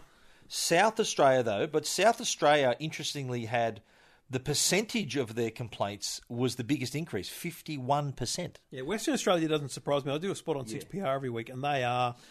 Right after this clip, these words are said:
Speaker 2: either angry, bored,
Speaker 1: Really?
Speaker 2: frustrated.
Speaker 1: <laughs>
Speaker 2: They are over the N B N.
Speaker 1: 'Cause they live in Western Australia, or it's 'cause they
Speaker 2: Well,
Speaker 1: live
Speaker 2: there
Speaker 1: at
Speaker 2: is
Speaker 1: the
Speaker 2: that.
Speaker 1: N B N?
Speaker 2: Mate, I lived there for two years, longest decade of my life.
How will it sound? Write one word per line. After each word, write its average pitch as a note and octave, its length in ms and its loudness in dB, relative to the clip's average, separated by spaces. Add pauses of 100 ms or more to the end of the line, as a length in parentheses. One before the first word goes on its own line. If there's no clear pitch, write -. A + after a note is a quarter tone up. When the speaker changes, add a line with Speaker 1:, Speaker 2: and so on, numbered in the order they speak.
(680)
Speaker 2:
either B2 320 -2
angry, C#3 540 -4 (220)
bored, C3 420 0
Speaker 1:
Really? C3+ 80 -6
Speaker 2:
frustrated. B2 840 -2
Speaker 1:
<laughs> - 40 -18
Speaker 2:
They C#3+ 220 4
are C3+ 200 4
over D#3 300 2
the C3+ 180 -4
N B2+ 140 -4
B B2 80 -4
N. A#2+ 60 0
Speaker 1:
'Cause A2+ 80 -2
they A#2+ 100 0
live B2 160 -2
in A#2 100 -6
Western A2+ 280 -4
Australia, C3+ 320 -6
or G#2+ 160 -4
it's - 160 -10
'cause G#2 240 -12
they A#2 80 -2
Speaker 2:
Well, C3 100 0
Speaker 1:
live C3 80 -2
Speaker 2:
there C3+ 140 0
Speaker 1:
at C3 60 2
Speaker 2:
is G#2+ 80 -4
Speaker 1:
the G2+ 80 -8
Speaker 2:
that. G#2 60 -6
Speaker 1:
N G2+ 60 -8
B F#2+ 60 -16
N? E3+ 60 -14
Speaker 2:
Mate, F#3 180 -2
I - 20 2
lived F#3+ 200 -2
there C3+ 100 -4
for - 100 -14
two - 160 -8
years, B2 300 -8
longest C3+ 300 -8
decade B2 280 -6
of A#2+ 60 -8
my A#2+ 80 -6
life. A2+ 320 -12